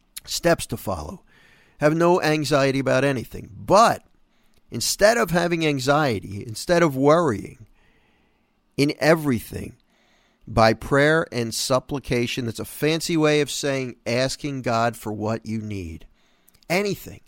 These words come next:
I'm having a hard time dealing with this person. My job is really, r-, really difficult. I'm in over my head at work. My finances are a mess.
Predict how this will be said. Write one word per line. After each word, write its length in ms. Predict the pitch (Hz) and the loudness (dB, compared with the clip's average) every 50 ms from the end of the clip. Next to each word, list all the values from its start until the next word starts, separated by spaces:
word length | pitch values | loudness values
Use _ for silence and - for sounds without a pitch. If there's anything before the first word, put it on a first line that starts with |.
| _ _ _ _ _ _ _ _ - | _ _ _ _ _ _ _ _ -8
I'm 100 | 110 120 | -2 2
having 220 | 139 151 160 175 | 2 4 4 4
a 80 | 165 156 | 4 4
hard 260 | 160 170 165 160 - | 4 4 4 2 2
time 240 | - 165 156 147 139 | -2 -2 -2 -2 -4
dealing 400 | 123 127 147 147 147 147 143 131 | -4 -2 -2 0 0 -2 -4 -4
with 220 | 123 123 123 - | -4 -4 -6 -6
this 180 | - 131 117 - | -8 -10 -10 -10
person. 540 | _ - - 127 127 120 - - - 117 - _ _ _ _ _ _ _ _ _ _ _ _ _ _ _ _ _ _ _ _ _ _ _ _ _ _ _ _ _ _ _ _ _ _ _ _ _ _ _ | _ -10 -8 -8 -8 -8 -10 -12 -14 -16 -20 _ _ _ _ _ _ _ _ _ _ _ _ _ _ _ _ _ _ _ _ _ _ _ _ _ _ _ _ _ _ _ _ _ _ _ _ _ _ _
My 100 | - 123 | -10 -10
job 460 | 117 98 - 143 147 143 143 139 113 110 | -8 -4 -2 0 2 4 4 2 0 -2
is 140 | 98 98 | -8 -6
really, 520 | 110 120 127 127 127 127 120 117 113 113 113 _ _ _ _ _ _ - | -4 0 0 2 2 2 0 0 -2 -4 -8 _ _ _ _ _ _ -18
r-, 220 | 110 107 98 - - | -14 -12 -12 -12 -10
really 520 | - 104 - - 117 117 131 139 135 127 123 | -10 -12 -12 -10 -6 -2 0 2 2 0 0
difficult. 680 | 104 127 127 123 - - - - - - - - - _ _ _ _ _ _ _ _ _ _ _ _ _ _ _ _ _ _ - | 0 -2 -2 -2 -2 -6 -10 -10 -10 -12 -12 -12 -14 _ _ _ _ _ _ _ _ _ _ _ _ _ _ _ _ _ _ -4
I'm 120 | 123 123 | 0 2
in 120 | 135 147 151 | 4 6 6
over 220 | 143 135 117 123 | 6 6 6 6
my 160 | 117 113 113 | 6 6 6
head 280 | 107 85 113 127 131 110 | 2 0 2 2 2 2
at 120 | 110 - | 0 -2
work. 420 | - 107 107 101 90 - - - - _ _ _ _ _ _ _ _ _ _ _ _ _ _ _ _ _ _ _ _ _ _ _ _ _ _ _ _ _ _ _ _ _ _ _ _ _ _ _ _ _ _ _ - | -2 -4 -4 -4 -4 -8 -12 -20 -20 _ _ _ _ _ _ _ _ _ _ _ _ _ _ _ _ _ _ _ _ _ _ _ _ _ _ _ _ _ _ _ _ _ _ _ _ _ _ _ _ _ _ _ -8
My 80 | - - | -6 -6
finances 720 | - - 147 147 151 147 143 131 120 - - 117 98 117 | -2 4 4 6 6 6 4 2 0 0 -4 -6 -6 -4
are 100 | 113 110 | -4 -4
a 40 | 107 | -2
mess. 600 | 113 113 107 - - - - - - - - | -2 -2 -4 -4 -6 -10 -16 -16 -18 -18 -20